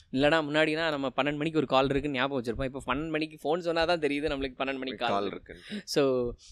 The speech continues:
Speaker 1: அந்த மாதிரி தான், அ, ரிமைண்டர் செட் பண்றது, நோட்ஸ்ல எல்லாமே, எல்லாமே
Speaker 2: மேக்ஸிமம்
Speaker 1: நோ-,
Speaker 2: டிஜிட்டல் தான்
Speaker 1: மேக்ஸிமம்
Speaker 2: எல்லாமே.
Speaker 1: டிஜிட்டல்.
Speaker 2: ஓகே.
Speaker 1: மேக்ஸிமம் டிஜிட்டல். ரேர் கேசஸ்ல நான் எழுதுவேன். அதுவும்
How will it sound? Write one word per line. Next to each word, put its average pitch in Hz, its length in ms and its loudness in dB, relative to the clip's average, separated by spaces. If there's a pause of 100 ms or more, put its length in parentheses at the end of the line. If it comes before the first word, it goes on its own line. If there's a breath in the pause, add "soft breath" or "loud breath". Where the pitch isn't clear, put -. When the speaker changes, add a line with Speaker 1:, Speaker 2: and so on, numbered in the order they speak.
(120)
Speaker 1:
அந்த 165 280 4
மாதிரி 165 280 4
தான், 147 480 2 (220)
அ, 95 100 -2
ரிமைண்டர் 165 360 4
செட் 143 260 0
பண்றது, 123 460 -4
நோட்ஸ்ல 135 320 -2
எல்லாமே, 120 460 -4 (140)
எல்லாமே 123 340 0
Speaker 2:
மேக்ஸிமம் 123 40 -4
Speaker 1:
நோ-, 117 160 -2
Speaker 2:
டிஜிட்டல் 101 360 0
தான் 90 140 -4
Speaker 1:
மேக்ஸிமம் 139 200 2
Speaker 2:
எல்லாமே. 151 200 -2
Speaker 1:
டிஜிட்டல். 110 340 -8 (160)
Speaker 2:
ஓகே. 90 220 -10
Speaker 1:
மேக்ஸிமம் 156 480 -4
டிஜிட்டல். 117 340 -6 (380 loud breath)
ரேர் 147 220 8 (100)
கேசஸ்ல 165 580 2
நான் 120 260 -2
எழுதுவேன். 143 380 -2
அதுவும் 165 420 0